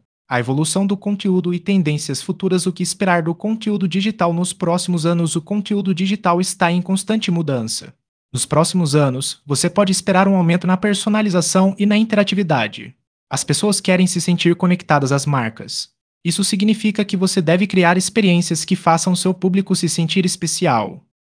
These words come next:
Além disso, o uso de inteligência artificial e análise de dados vai ajudar a entender melhor o que funciona e o que não funciona.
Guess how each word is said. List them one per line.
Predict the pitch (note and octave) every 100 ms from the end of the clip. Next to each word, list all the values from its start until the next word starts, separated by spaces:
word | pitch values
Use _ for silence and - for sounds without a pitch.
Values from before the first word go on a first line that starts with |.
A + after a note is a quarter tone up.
| -
Além | B2+ C#3
disso, | C3+ D#3+ - F3 -
o | D3+
uso | D#3 E3+
de | F#3
inteligência | G#3+ G#3+ E3+ E3+ D#3+ F#3
artificial | F#3 F#3 G3 - F#3+ D#3+ D#3
e | E3 F3
análise | E3 D#3 D#3+ D3+
de | D#3+
dados | D#3 E3 F#3+ D#3+
vai | F3
ajudar | F#3+ F#3+ E3+ F3
a |
entender | F3+ G#3+ F#3 E3+
melhor | F3+ F3 D#3+ F3+
o |
que | F#3 D3+
funciona | - D3 - C#3+ D3+ E3+ E3+
e | F3
o | F3+
que | F3+
não | F3 F#3
funciona. | D#3 C#3 - C3+ B2 G#2 E2+